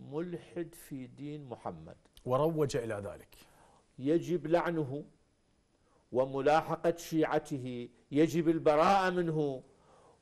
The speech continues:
Speaker 1: وتقصي شيعته لعرض البراءة
Speaker 2: منه؟
Speaker 1: منهم، من علي، أن، أن يتبرأوا أو يقتلوا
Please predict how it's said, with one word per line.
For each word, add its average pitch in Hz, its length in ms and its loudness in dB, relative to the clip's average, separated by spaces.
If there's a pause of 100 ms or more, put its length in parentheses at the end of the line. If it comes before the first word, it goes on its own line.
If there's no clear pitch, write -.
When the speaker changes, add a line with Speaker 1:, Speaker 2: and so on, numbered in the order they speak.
(120)
Speaker 1:
وتقصي 135 2000 -2 (280)
شيعته 170 1080 -2 (360)
لعرض 123 1080 -2
البراءة 139 920 2 (420)
Speaker 2:
منه؟ 127 200 -4 (180)
Speaker 1:
منهم، 120 500 -4 (400)
من 131 200 -4
علي، 135 500 -2
أن، 107 280 -6
أن 95 200 -6
يتبرأوا 131 800 2
أو 254 120 8
يقتلوا 196 600 2